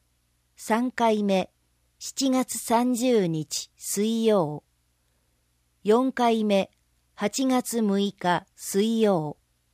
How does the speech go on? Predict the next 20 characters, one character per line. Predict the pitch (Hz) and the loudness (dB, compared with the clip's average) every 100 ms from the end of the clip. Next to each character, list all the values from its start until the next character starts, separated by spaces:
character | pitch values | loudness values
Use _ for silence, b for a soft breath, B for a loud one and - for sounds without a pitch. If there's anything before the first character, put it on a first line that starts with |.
| _ _ _ _ _ _ _ _ _ _ | _ _ _ _ _ _ _ _ _ _
い | 208 | -4
ず | 196 269 | -2 2
れ | 262 254 | 4 4
の | 254 | 2
日 | 226 247 | 2 2
も、 | 214 160 151 _ _ _ 165 | 2 -2 -6 _ _ _ -2
十 | 233 269 | 0 0
三 | - 269 247 | 0 0 0
時 | 165 170 | -2 -4
三 | 190 202 220 | -2 0 0
十 | 208 214 | -2 -6
分 | - 180 165 | -6 -6 -4
か | - 156 | -6 -6
ら | 151 - _ 165 | -6 -10 _ -6
十 | 262 269 | -2 0
五 | 196 208 | 2 0
時 | 160 147 | 0 -6
三 | 175 190 208 | -4 -2 -2
十 | 185 196 | -2 -6
分。 | _ 151 151 151 | _ -12 -12 -12